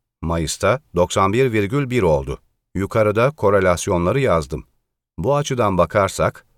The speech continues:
önümüzdeki pazar günü yapılacak seçimlerde Erdoğan'ın yirmi dört Haziran iki bin on sekizdeki oy oranına benzer, hatta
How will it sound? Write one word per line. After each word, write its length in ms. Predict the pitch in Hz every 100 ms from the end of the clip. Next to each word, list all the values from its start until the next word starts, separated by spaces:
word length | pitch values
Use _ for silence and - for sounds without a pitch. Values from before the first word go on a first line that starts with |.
| _
önümüzdeki 560 | 90 98 107 104 127 131
pazar 340 | 101 90 107
günü 200 | 135 123
yapılacak 500 | 113 98 101 90 90
seçimlerde 680 | - 98 104 92 73 67 113 - _ _ -
Erdoğan'ın 640 | 101 110 98 71 82 135 - _ _ -
yirmi 320 | 85 101 98
dört 240 | 101 131 120
Haziran 480 | 104 110 107 120 -
iki 180 | 95 101
bin 80 |
on 140 | 104 127
sekizdeki 560 | - 113 107 98 98
oy 220 | - 113 117
oranına 520 | 80 95 98 107 107
benzer, 440 | 82 73 78 123 - _ _
hatta 400 | 90 85 87 98